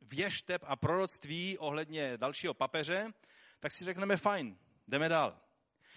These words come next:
Kdo se splete ve věci Krista, plete se v základní věci svého života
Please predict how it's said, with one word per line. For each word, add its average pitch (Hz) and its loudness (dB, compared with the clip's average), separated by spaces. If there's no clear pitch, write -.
Kdo 147 0
se 143 2
splete 208 2
ve 156 0
věci 151 -2
Krista, 202 0
plete 175 -2
se 170 -2
v 131 -6
základní 202 0
věci 185 -2
svého 139 0
života 170 -2